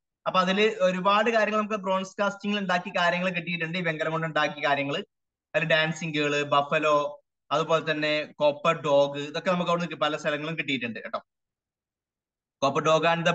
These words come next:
bird കിട്ടിയത് ലോത്തൽ നിന്നാണ്. പിന്നെ അതുപോലെ തന്നെ bronze figure of the bull കിട്ടിയത് കാലിബംഗൻ എന്നാണ്. ഓരോ സൈറ്റ് ആണ്,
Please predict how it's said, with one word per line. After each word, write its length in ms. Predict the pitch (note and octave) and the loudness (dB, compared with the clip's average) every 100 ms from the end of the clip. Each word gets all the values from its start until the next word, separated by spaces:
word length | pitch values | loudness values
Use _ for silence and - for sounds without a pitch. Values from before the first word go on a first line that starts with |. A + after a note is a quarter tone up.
| D3+ | 2
bird 200 | D#3+ F3 E3 | 2 2 0
കിട്ടിയത് 280 | D3 D#3+ D#3+ | -2 -2 2
ലോത്തൽ 320 | C3+ C3+ D#3 D3+ | 2 2 0 0
നിന്നാണ്. 260 | C#3 C3+ - _ _ _ _ _ _ _ - | -2 -2 -8 _ _ _ _ _ _ _ -8
പിന്നെ 140 | D#3 E3 | -2 -2
അതുപോലെ 260 | D#3+ D3 - _ _ _ D#3 | 0 -4 -4 _ _ _ -10
തന്നെ 160 | E3 E3+ | -6 0
bronze 320 | D#3+ E3 E3 - | 2 4 2 -4
figure 200 | E3+ E3 E3 | -2 2 2
of 60 | D#3+ | 0
the 60 | D#3+ | -4
bull 180 | D3 D3+ D#3+ | -2 0 -2
കിട്ടിയത് 320 | D3 D3+ D#3 B3 - _ _ _ _ _ _ _ - | -2 -2 0 -2 -6 _ _ _ _ _ _ _ -4
കാലിബംഗൻ 460 | D3 D3 C#3 B2+ A#2+ | 0 2 0 -2 -2
എന്നാണ്. 180 | A2+ A2 | -4 -2
ഓരോ 100 | C3 C#3+ | 0 0
സൈറ്റ് 240 | E3 D#3+ D#3+ | 0 0 -2
ആണ്, 100 | D3 | -2